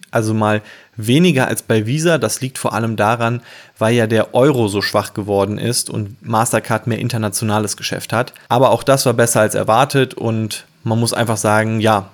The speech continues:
beide liefern sehr gut ab, beide haben ein unglaublich gutes Gewinnwachstum aktuell und haben auch beide den S and P fifty outperformed. Und auch in den kommenden Jahren sollen Visa und Mastercard ihre Gewinne durchschnittlich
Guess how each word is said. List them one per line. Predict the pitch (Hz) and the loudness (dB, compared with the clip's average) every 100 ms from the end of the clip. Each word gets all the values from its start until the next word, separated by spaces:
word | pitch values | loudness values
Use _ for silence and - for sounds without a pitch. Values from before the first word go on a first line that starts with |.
| _ - | _ 2
beide | 120 123 | 2 2
liefern | 120 143 123 117 | 0 0 0 2
sehr | 113 | 0
gut | 107 110 | 0 -2
ab, | 117 - - - - | 0 -2 -4 -6 2
beide | 117 117 110 | 4 4 2
haben | 110 110 - | 0 -2 -6
ein | 110 107 - | -6 -6 -4
unglaublich | 147 160 123 117 120 120 - | 2 2 4 2 2 -4 -8
gutes | - 127 117 104 | -6 -4 -4 -4
Gewinnwachstum | - 107 127 107 98 - 110 | -2 0 0 0 -2 -8 -8
aktuell | - 95 110 92 107 117 - - - | -8 -8 -8 -4 -2 -4 -8 -20 -6
und | 120 120 117 | -4 -4 -2
haben | 110 110 110 | 0 0 0
auch | 110 - | -4 -2
beide | 101 104 107 | 0 0 0
den | 107 101 | -2 -2
S | 107 - | -4 -4
and | 107 | -4
P | 113 | -6
fifty | 104 101 - 104 101 - | -4 -6 -4 -4 -4 -2
outperformed. | 104 - 107 - - 113 - - - - | -4 -4 -12 -10 -12 -14 -20 -20 -12 -4
Und | 123 | 0
auch | - 120 | 2 0
in | - | -2
den | 117 113 | -4 -2
kommenden | - 160 143 120 | 2 4 4 4
Jahren | 110 120 120 123 110 | 4 4 2 -2 -2
sollen | 113 120 127 123 107 | 0 2 0 -2 -4
Visa | 123 127 110 | -4 0 0
und | 107 | 2
Mastercard | 110 120 117 - 117 113 - | 0 0 -2 -2 -4 -4 -2
ihre | 117 107 107 | -4 -2 -4
Gewinne | 101 101 120 131 120 | -4 -2 0 2 0
durchschnittlich | 107 120 120 120 113 113 110 - | 0 -2 -2 -4 -6 -4 -4 -6